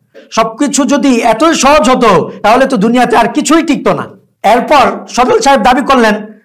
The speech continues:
যে এই হাদিস যে মুস্তাদরাকে হাকিমে আছে, তাতে নাকি মাত্র দুই লাইনে এই হাদিস বর্ণিত হয়েছে এবং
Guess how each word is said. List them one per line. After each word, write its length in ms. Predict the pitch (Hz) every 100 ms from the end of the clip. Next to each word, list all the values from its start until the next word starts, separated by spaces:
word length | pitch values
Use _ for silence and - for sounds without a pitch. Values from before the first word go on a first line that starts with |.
| -
যে 140 | 190
এই 260 | 226 254 302
হাদিস 280 | 254 269 285
যে 100 | 220
মুস্তাদরাকে 520 | 277 - 285 269 269
হাকিমে 380 | 254 233 233 269
আছে, 460 | 254 - 190 196 - - 233
তাতে 200 | 240 285
নাকি 360 | 294 285 285
মাত্র 280 | 277 262 285 269 254 254 - 190
দুই 200 | 240 285
লাইনে 260 | 277 277
এই 120 | 269 254
হাদিস 280 | 247 254
বর্ণিত 340 | 208 254 262 247
হয়েছে 260 | 254 247
এবং 380 | 262 240 240 214